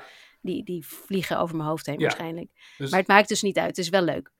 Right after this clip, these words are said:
Speaker 2: Het is wel leuk en het, het voelde inderdaad niet alsof,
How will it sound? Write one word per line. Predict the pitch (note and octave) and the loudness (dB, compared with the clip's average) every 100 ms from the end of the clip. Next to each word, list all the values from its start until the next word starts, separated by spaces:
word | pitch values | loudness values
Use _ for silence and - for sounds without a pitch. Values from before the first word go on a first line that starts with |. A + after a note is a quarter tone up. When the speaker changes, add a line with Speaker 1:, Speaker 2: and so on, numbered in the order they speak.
| _ | _
Speaker 2:
Het | - | -2
is | D#3 | 8
wel | F3+ D3 | 10 12
leuk | B2+ B2 | 10 8
en | C#3 | 2
het, | C3+ - | 0 -2
het | C#3+ - | -4 -2
voelde | D#3 C#3+ | 0 2
inderdaad | C3 B2+ B2+ B2+ | 2 4 4 4
niet | A#2 | 0
alsof, | C3+ C3+ A2+ - | 0 0 -2 -6